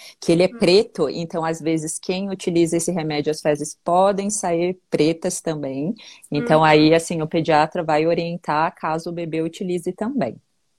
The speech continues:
Speaker 2: Teve outra pergunta, o que, da Dani. O que, que vocês acham da higiene natural?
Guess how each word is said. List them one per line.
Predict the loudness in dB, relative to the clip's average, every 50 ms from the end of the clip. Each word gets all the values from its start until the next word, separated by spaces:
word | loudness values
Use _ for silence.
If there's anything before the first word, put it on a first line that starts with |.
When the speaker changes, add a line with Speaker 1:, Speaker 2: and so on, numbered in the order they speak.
| _ _ -20 -20 _ _ _
Speaker 2:
Teve | -6 -4 -4 -4 -2 -2
outra | -2 -2 -4 -6 -10 -8
pergunta, | -4 -2 -2 -2 -2 -4 -8 -6 -4 -4
o | -6 -6
que, | -8 -12 -12
da | -12 -8 -4 -2 -2 -2
Dani. | -2 -4 -4 -4 -6 -8 -10
O |
que, | -12 -10
que | -8 -8 -8
vocês | -6 -6 -6 -4 -4 -4 -4 -2 -2
acham | 0 0 0 0 -4 -8 -12 -16 -14 -12
da | -8 -8 -6 -6 -6
higiene | -8 -10 -14 -18 -14 -8 -4 -2 -2 -2 -4 -8 -10
natural? | -8 -8 -8 -8 -8 -10 -10 -10 -8 -6 -4 -4 -6 -6 -10 -14